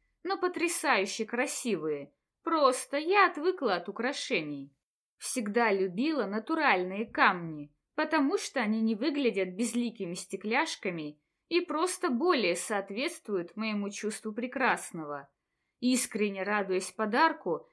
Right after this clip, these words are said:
я постоянно касалась полированной поверхности минералов. Фар, похоже, заметил этот жест и одарил меня одной из своих открытых и чарующих улыбок.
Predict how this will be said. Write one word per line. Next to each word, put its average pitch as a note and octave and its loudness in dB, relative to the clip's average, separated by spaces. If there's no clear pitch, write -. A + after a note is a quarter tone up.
я F4+ 4
постоянно C#4 4
касалась B3 0
полированной D4 4
поверхности G3+ -4
минералов. G#3+ 0
Фар, E4 8
похоже, D#4+ 0
заметил F#4 0
этот G#3 -2
жест D4+ 0
и E4 0
одарил D4 6
меня A#3+ 4
одной G3+ 2
из G#3 0
своих A3 -2
открытых B3+ -2
и D#4 -2
чарующих D4+ -2
улыбок. F3+ -2